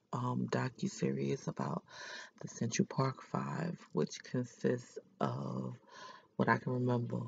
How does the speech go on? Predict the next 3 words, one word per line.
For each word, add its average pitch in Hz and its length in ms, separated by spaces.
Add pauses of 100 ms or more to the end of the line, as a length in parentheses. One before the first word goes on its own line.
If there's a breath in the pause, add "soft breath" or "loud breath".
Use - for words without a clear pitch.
(140)
Corey, 123 880 (1080 loud breath)
Kevin, 123 1000 (880)
Raymond, 120 1200